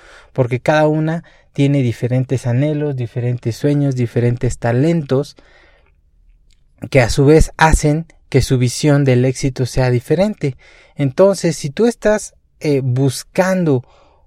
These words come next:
un, un éxito que te han vendido porque tú quieres ser exitoso, entonces necesitas mucho dinero, déjame decirte que cuando tengas ese dinero,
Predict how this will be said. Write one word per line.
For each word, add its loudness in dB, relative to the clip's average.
un, 0
un 2
éxito -2
que -2
te 2
han 0
vendido 2
porque -4
tú -8
quieres 0
ser 2
exitoso, -4
entonces -2
necesitas 0
mucho -4
dinero, 0
déjame 0
decirte 0
que -2
cuando 0
tengas 0
ese -6
dinero, 2